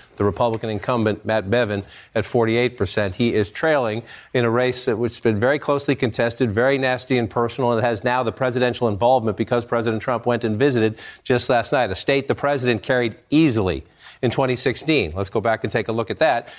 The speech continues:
If you go back to the presidential race and look at the state of Kentucky, it was a blowout, right? So this is Trump country. If you go back to twenty fifteen, when Matt Bevin was first elected governor, he won in a more competitive race, but still almost ten points there, eight, nine point margin there.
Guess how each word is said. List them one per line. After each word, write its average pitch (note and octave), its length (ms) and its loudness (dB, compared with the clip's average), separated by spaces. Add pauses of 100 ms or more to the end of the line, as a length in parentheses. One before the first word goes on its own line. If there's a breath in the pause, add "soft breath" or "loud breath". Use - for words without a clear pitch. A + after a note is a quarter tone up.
(120 loud breath)
If - 80 -12
you A#2+ 60 2
go A2+ 60 4
back B2 200 0
to B2 80 0
the A2+ 60 0
presidential B2 520 0
race G#2+ 260 2
and A2+ 60 -4
look A#2+ 120 0
at - 40 -20
the A2+ 60 -8
state B2+ 220 2
of A2+ 80 -4
Kentucky, A#2 500 -2 (260 loud breath)
it A#2+ 220 0
was A2+ 220 0
a B2+ 260 0
blowout, A2 580 0
right? A#2+ 280 0
So B2 120 0
this C#3 200 2
is C#3+ 100 -2
Trump D#3+ 260 -4
country. F#2+ 360 -6 (260 loud breath)
If B2 140 -4
you B2 40 -4
go A#2+ 120 2
back B2+ 200 2
to B2 60 -4
twenty C3 260 0
fifteen, C#3 460 2
when B2+ 160 2
Matt C3 220 -2
Bevin C3+ 300 2
was A#2 100 -2
first C3+ 260 0
elected A#2+ 360 0
governor, C3 420 2 (420 soft breath)
he D3 140 2
won C#3 260 2
in B2+ 140 0
a B2 80 4
more C3 160 4
competitive D3 560 0
race, C#3+ 280 2
but C3+ 160 0
still E3+ 480 2 (800)
almost D3 360 2
ten D3+ 180 0
points C#3 300 0
there, G#2+ 120 2
eight, B2+ 160 2
nine C3 220 -2
point C3 240 0
margin C3+ 380 2
there. C#3+ 200 2